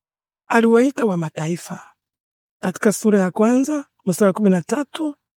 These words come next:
hadi kumi na tano, na akasema kwamba kwa sababu alikuwa ni mdeni kwa Wayunani na watu wote waliojulikana kama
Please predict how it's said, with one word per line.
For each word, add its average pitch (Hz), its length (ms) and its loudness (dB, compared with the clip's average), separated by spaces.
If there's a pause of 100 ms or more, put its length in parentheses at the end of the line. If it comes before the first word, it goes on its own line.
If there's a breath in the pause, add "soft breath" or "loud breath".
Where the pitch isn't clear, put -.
(120)
hadi 175 220 0
kumi 180 200 0
na 165 120 0
tano, - 480 -10 (760)
na 202 180 4
akasema 185 800 -2 (1160)
kwamba 180 680 0 (640)
kwa 240 120 -2
sababu 311 640 -2
alikuwa 247 560 -2
ni 214 80 2
mdeni 202 760 -2 (440)
kwa 196 140 0
Wayunani 208 800 0 (680)
na 190 80 2
watu 220 360 0
wote 294 380 0
waliojulikana 208 960 0
kama 196 440 -2